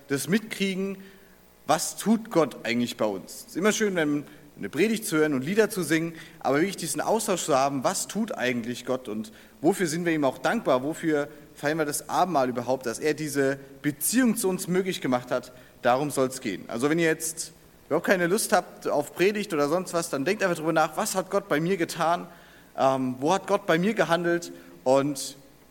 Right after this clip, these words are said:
ein bisschen Glück lasst er uns nachher dran teilhaben. Es soll heute um ein paar Gedanken gehen, ähm, zu dieser Geschichte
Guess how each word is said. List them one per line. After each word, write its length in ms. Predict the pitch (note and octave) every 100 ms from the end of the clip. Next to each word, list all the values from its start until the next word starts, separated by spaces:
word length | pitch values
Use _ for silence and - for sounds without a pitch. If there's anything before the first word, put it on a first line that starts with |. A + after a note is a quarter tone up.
| -
ein 120 | B2+ A#2+
bisschen 320 | E3+ - F3+
Glück 240 | C#3+ D#3
lasst 220 | B2 A#2+
er 40 | A#2+
uns 160 | A2+
nachher 280 | A2+ G#2 A2
dran 180 | G2+ G#2+
teilhaben. 460 | A#2+ G#2+ G#2+ F2 B1 - - - - - - - - - - _ - _ - - - - -
Es 80 | -
soll 140 | G3+
heute 120 | B3 G3
um 80 |
ein 60 | F#3+
paar 260 | F3 F#3 G#3+
Gedanken 480 | F#3+ E3 G3+ F3+
gehen, 440 | D#3 D#3 E3 E3+ E3+ - - - -
ähm, 420 | B2 B2+ B2 B2+ B2
zu 100 | -
dieser 260 | E3 F3
Geschichte 720 | D#3+ D#3 G3 F#3+ - E3 E3